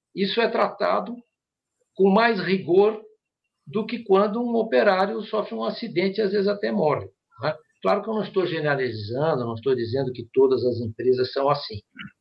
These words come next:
Nosso Wagner mesmo, é, também atuou nesse campo, até responsável por brilhantes campanhas da Brastemp, né? É, não estou falando que todas as companhias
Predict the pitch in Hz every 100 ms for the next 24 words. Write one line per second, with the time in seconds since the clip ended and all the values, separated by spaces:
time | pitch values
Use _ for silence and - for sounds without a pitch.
0 | _ - 127 139 - 120 107 139 143 127
1 | 123 120 123 147 151 170 _ _ _ _
2 | _ - 113 107 104 - _ _ _ _
3 | 104 113 147 127 127 131 135 135 190 -
4 | 135 151 147 - - - 104 123 123 123
5 | 123 113 - 127 123 123 110 127 127 -
6 | 120 104 135 143 110 101 107 101 110 -
7 | 139 165 - _ - 151 - _ _ _
8 | - 113 110 104 101 - _ _ _ _
9 | _ _ _ - - 117 - 151 160 143
10 | 175 175 - 165 156 135 131 - 143 139
11 | 135 120 143 165